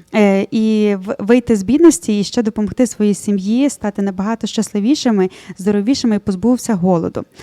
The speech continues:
Е, про що ця притча нам говорить? Ця притча є дуже цікавою і вона нам описує те,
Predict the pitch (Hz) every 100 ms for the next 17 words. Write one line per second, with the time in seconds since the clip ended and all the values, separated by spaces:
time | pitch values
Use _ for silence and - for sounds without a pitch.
0 | - - - 185 175 185 185 - _ _
1 | _ _ _ _ _ _ 269 240 339 349
2 | - 262 - 277 - 226 226 202 185 170
3 | - - _ _ - 302 320 262 269 -
4 | 240 214 214 202 190 196 190 226 240 247
5 | 208 226 220 220 226 226 214 - 196 196
6 | 196 196 185 180 - - _ _ _ _
7 | - 180 214 233 254 226 196 262 269 233
8 | 220 285 302